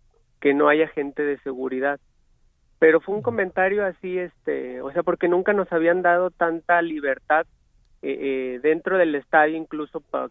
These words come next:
Speaker 1: que vendiéndonos bebidas alcohólicas, cosa que no pasa en otras plazas, ni en esa había pasado antes.
Speaker 2: Ujú.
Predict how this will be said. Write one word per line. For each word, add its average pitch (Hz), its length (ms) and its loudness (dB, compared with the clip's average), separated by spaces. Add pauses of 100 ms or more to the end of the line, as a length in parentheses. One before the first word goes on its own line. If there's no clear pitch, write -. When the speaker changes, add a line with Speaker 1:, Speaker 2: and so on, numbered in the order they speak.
Speaker 1:
que 131 200 -8
vendiéndonos 139 600 -4
bebidas 135 420 -4
alcohólicas, 135 680 0
cosa 123 280 -8
que 127 180 -8
no 120 160 -10
pasa 135 540 -4
en 120 160 -12
otras - 400 -12
plazas, 135 400 0
ni 131 180 -2
en 120 140 -6
esa 123 180 -4
había 127 200 -2
pasado 131 440 2
antes. 160 320 2 (600)
Speaker 2:
Ujú. 101 260 -8